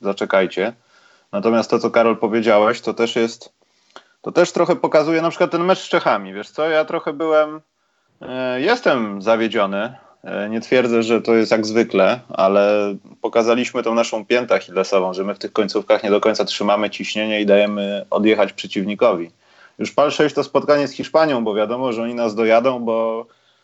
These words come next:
są po prostu Hiszpanią i patrząc na te nazwiska, to możemy się cieszyć, że raz zeszliśmy na minus cztery i mogliśmy tam powalczyć i była różnica tak naprawdę dwóch posiadań, może tam półtora posiadania, nazwijmy to.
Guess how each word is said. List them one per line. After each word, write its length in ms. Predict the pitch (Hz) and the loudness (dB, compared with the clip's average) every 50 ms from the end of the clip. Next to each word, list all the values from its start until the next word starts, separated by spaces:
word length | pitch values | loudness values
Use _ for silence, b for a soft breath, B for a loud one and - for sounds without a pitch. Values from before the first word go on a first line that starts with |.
| _ _ | _ _
są 240 | - - - 131 - | -8 -4 -4 -2 0
po 120 | - 131 | 0 -2
prostu 300 | 101 - 131 117 - - | 0 0 -2 -2 -2 -6
Hiszpanią 640 | 127 - - 131 - - - 143 143 139 131 113 104 | -10 -10 -10 -12 -6 -2 0 0 2 2 0 0 -2
i 80 | 101 98 | -2 -2
patrząc 380 | - 107 104 101 - 104 95 | 0 0 0 0 -2 -10 -10
na 80 | - 104 | -8 -8
te 100 | 98 104 | -6 -6
nazwiska, 540 | 104 101 98 95 98 98 95 - - 104 101 | -6 -6 -8 -8 -10 -12 -8 -2 0 0 0
to 340 | 101 - 101 101 101 101 101 | 0 0 0 0 0 0 -2
możemy 340 | 104 107 101 107 104 107 101 | -4 -6 -6 -6 -6 -6 -6
się 140 | - 107 101 | -6 -6 -2
cieszyć, 300 | 101 101 101 - 110 95 | -2 -2 -2 -2 -2 0
że 160 | 101 104 95 | 0 2 4
raz 180 | 101 104 101 | 6 6 4
zeszliśmy 460 | 98 104 101 - - 107 98 - 107 104 | 4 0 -4 -4 -6 -8 -6 -6 -4 0
na 120 | 101 101 | 0 0
minus 340 | 104 104 104 101 98 - - | -2 -2 -8 -10 -10 -10 -8
cztery 540 | - - - 104 98 98 104 107 107 107 104 | -6 -2 2 4 4 4 4 4 4 4 2
i 60 | 101 | 2
mogliśmy 460 | 104 101 98 92 98 98 - 110 101 | 0 -2 -2 -2 -4 -6 -4 -6 -4
tam 280 | - 95 87 101 101 95 | -2 0 0 0 0 0
powalczyć 640 | - 107 98 98 98 98 95 - 107 92 - - | 0 2 4 4 4 2 2 -2 -4 -6 -6 -4
i 200 | 107 101 101 101 | -4 -2 -2 -2
była 380 | 98 95 92 90 92 101 101 98 | -2 -4 -4 -2 0 2 2 4
różnica 420 | 98 101 95 101 107 101 110 101 | 2 0 -2 -6 -4 0 0 0
tak 240 | 95 - - 95 - | 0 0 -4 -4 -2
naprawdę 440 | 117 92 - 101 104 95 92 101 104 | -4 -2 0 2 0 2 2 0 -2
dwóch 240 | 95 92 104 98 - | -2 -4 -8 -8 -6
posiadań, 420 | - 107 - 107 101 98 104 101 | -6 -4 0 2 2 2 2 0
może 260 | 101 101 101 101 101 | -2 -4 -4 -4 -4
tam 140 | 98 101 101 | -4 -4 -4
półtora 420 | - 123 117 110 143 143 127 117 104 | -4 -4 -2 0 2 4 4 4 2
posiadania, 560 | - 92 - - 87 87 90 87 85 80 85 | 0 -4 -10 -10 -8 -6 -6 -6 -8 -10 -16
nazwijmy 420 | - - - - 92 85 85 82 | -20 -20 -18 -18 -16 -16 -18 -20
to. 140 | _ - - | _ -20 -20